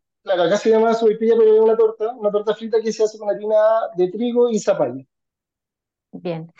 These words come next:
Speaker 2: ¿Y cómo llegó eso a ser un
Speaker 1: Y
Speaker 2: sándwich? Porque lo común es comerlo como acompañando el mate, por ejemplo, en el sur, o en, en los días
Speaker 1: Sí,
Speaker 2: de
Speaker 1: acá
Speaker 2: lluvia.
Speaker 1: Claro, acá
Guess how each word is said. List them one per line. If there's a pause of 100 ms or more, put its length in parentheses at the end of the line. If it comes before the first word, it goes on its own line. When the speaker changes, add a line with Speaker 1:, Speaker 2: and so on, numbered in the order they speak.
(160)
Speaker 2:
¿Y
cómo
llegó
eso
a
ser
un
Speaker 1:
Y
Speaker 2:
sándwich?
Porque
lo
común
es
comerlo (380)
como (140)
acompañando
el
mate,
por
ejemplo,
en
el
sur, (480)
o
en,
en
los
días
Speaker 1:
Sí,
Speaker 2:
de
Speaker 1:
acá (180)
Speaker 2:
lluvia. (1400)
Speaker 1:
Claro,
acá